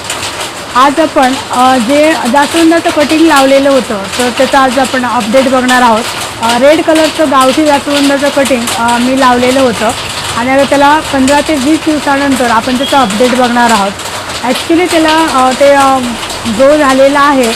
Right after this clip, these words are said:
आठ ते दहा दिवसानंतर, पण ते चांगले त्याची वाढ होण्यासाठी मुळांची, म्हणून मी ते, अ, थोडासा उशिराच, अ, व्हिडिओ केला, कारण छोटी छोटी मुळं होती,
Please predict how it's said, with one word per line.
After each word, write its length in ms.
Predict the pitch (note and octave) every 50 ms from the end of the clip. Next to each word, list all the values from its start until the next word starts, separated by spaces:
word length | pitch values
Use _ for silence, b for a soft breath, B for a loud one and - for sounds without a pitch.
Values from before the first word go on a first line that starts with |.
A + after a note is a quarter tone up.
| - - - - - - - -
आठ 260 | A#3+ B3+ C4 - -
ते 60 | D4
दहा 260 | C4+ C#4 B3+ A#3+ C4+
दिवसानंतर, 760 | C4 C#4 C#4 C4 C4 C4+ C4 C4 C4 C4 B3 G#3+ A#3+ A3 G#3 F#3 - -
पण 180 | B3 B3+ B3+
ते 80 | C4 C#4+
चांगले 520 | C#4+ D4+ C4+ C4 B3+ B3 B3+ C4 C4+ D4
त्याची 260 | D4+ D4+ D4 - - D4+
वाढ 300 | C#4+ C#4+ B3+ C4 C#4 C#4
होण्यासाठी 520 | B3+ C4 B3+ B3 B3 B3 - C4+ A#3 C4+
मुळांची, 540 | B3 B3 B3 B3 B3 B3+ C4 B3 - B3 G#3 F#3+ - - - - - - - -
म्हणून 240 | A#3 B3 C4+ C#4
मी 160 | C#4+ C#4 C#4+ D4
ते, 220 | - D4 C#4 D4
अ, 220 | E4 D#4 - C4+ C#4 C4
थोडासा 320 | C4 B3+ C4 - - D4
उशिराच, 560 | C#4 C4+ A#3+ - C#4+ C#4+ D4 D4+ D4 C#4+ -
अ, 160 | C#4+ C#4 C4+
व्हिडिओ 280 | B3+ A#3 B3 B3+ C4+ C4+ C4+ C4+
केला, 180 | C4+ A#3+ A3
कारण 220 | G#3+ A#3 A#3+ B3+ B3+
छोटी 340 | A#3+ C4+ C#4 C4+ D4+ D4+
छोटी 200 | D4+ D#4 C#4+ D#4+
मुळं 240 | D#4 D4 C#4+ C#4 C4+
होती, 380 | C4+ C#4 C#4 C4 A3+ C4+ C4+